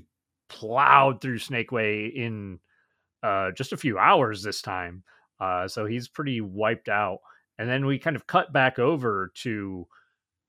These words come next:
our Z fighters getting ready to execute their plan. And the idea here is that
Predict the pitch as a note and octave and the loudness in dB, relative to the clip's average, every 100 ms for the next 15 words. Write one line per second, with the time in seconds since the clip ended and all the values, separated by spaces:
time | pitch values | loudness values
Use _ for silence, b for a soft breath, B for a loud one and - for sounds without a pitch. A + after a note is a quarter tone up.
0 | _ - C#3 C#3 C3 B2 A#2 A3 A#3 - | _ 4 6 8 6 4 -2 -2 -2 4
1 | D3+ C3 A#2+ A#2 G#2+ G2+ D#3 E3 D3+ B2 | 6 6 2 0 -2 -4 -4 -2 -2 -4
2 | B2 D3+ - C#3+ - D3 C3+ C3 A2+ - | -4 -4 -4 -8 -2 -2 0 -2 -2 -4
3 | - A#2+ A2+ F#2+ F2 E2+ F2 b b _ | -8 -6 -4 -6 -8 -12 -20 b b _
4 | A2 A#2 A#2+ D#3 G#3+ F#3 F#3+ G3 F3+ D#3 | -2 0 2 6 6 6 4 2 2 0
5 | C#3+ C3 C3 A#2+ A2+ G2+ - A#2+ A2 | 2 2 2 -2 -4 -6 -4 -2 -2